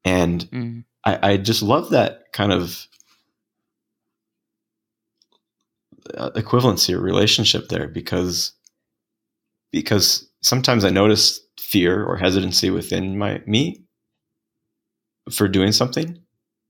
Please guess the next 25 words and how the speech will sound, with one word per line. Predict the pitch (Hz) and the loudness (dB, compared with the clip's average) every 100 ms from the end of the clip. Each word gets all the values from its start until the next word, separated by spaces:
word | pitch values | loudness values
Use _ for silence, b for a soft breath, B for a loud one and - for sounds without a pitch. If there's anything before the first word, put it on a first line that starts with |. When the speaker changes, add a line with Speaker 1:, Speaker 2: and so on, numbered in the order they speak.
| _ _ _ | _ _ _
Speaker 1:
And, | 104 101 95 - | 0 2 0 -2
and | 98 | -2
it's | 85 | 0
like, | 101 98 | 0 0
"Huh, | - 120 - - _ _ _ _ _ | 0 0 0 -12 _ _ _ _ _
if | 101 | -2
I'm | 101 95 | -2 -2
fearing, | - 156 101 98 101 _ | 0 2 2 -4 -8 _
that | 117 107 | -2 0
means | 101 98 95 - | 0 0 -2 -6
I'm | 95 | -2
not | 95 92 95 | -2 -2 0
loving." | 110 - - - _ _ _ _ _ | 0 0 -6 -14 _ _ _ _ _
And, | 101 95 90 - | -2 0 -2 -6
and | 90 98 | -4 2
what | 107 - - - | 2 0 -8 -4
are | 95 | 0
we | 95 | 2
here | 95 - | 2 0
for? | - - - | 0 -6 -4
Or, | 90 | -2
like, | 95 92 | -2 0
what, | 110 - - _ - | -2 -2 -8 _ -2
what | 107 - _ _ _ _ _ _ - | -2 -2 _ _ _ _ _ _ 2
is, | 117 110 107 - - | 4 4 2 0 0